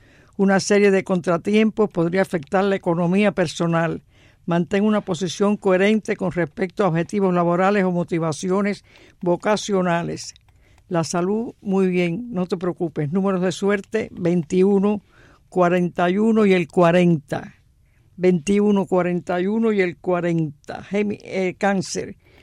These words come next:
El clima en el plano sentimental será positivo para las parejas, mientras que para los que estén solos,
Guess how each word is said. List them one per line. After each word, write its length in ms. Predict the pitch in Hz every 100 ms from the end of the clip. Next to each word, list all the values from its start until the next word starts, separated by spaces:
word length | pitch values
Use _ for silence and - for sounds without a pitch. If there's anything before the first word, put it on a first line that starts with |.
| _ _ _ _ _ _ _ -
El 220 | - 190
clima 340 | - 240 254
en 60 | 233
el 140 | 208
plano 260 | - 226 233
sentimental 800 | - 208 - 196 190 180 220 226
será 300 | - 185 208
positivo 440 | 214 208 185 208
para 160 | 208 185
las 140 | 175
parejas, 640 | - 175 170 160 156 151 - -
mientras 420 | 214 165 147 170
que 120 | 180
para 180 | 175 170
los 140 | 165
que 80 | 175
estén 320 | - 214 220
solos, 500 | - 196 190 185 196